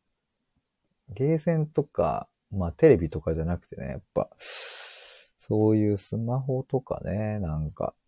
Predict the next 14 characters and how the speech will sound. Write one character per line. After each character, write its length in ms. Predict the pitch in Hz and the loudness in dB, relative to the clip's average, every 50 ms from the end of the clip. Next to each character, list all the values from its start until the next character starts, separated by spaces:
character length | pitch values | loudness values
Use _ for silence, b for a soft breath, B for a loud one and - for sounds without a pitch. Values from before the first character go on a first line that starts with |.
| _ _ _ _ _ _ _ _ _ _ _ _ _ _ _ _ _ _ _ _ _ _ _ _ _ _ _ _ _ _ _ _ _ _ B B B B B B - | _ _ _ _ _ _ _ _ _ _ _ _ _ _ _ _ _ _ _ _ _ _ _ _ _ _ _ _ _ _ _ _ _ _ B B B B B B -2
ま 80 | 98 | -2
あ 40 | 90 | 4
ゲ 200 | 87 117 131 131 | 10 12 12 12
ー 40 | 113 | 12
ム 100 | 101 90 | 10 6
も 360 | 85 82 80 82 - - - _ _ _ _ _ | 2 2 0 -2 -4 -8 -12 _ _ _ _ _
た 140 | 95 90 90 | -6 -6 -6
く 80 | - | -2
さ 120 | - 107 98 | -2 0 0
ん 60 | 87 | 2
増 140 | - 113 107 | 6 6 6
え 60 | 95 | 6
た 120 | - 78 | 6 2
し、 300 | 78 - - 78 - - | -4 -6 -8 -8 -8 -8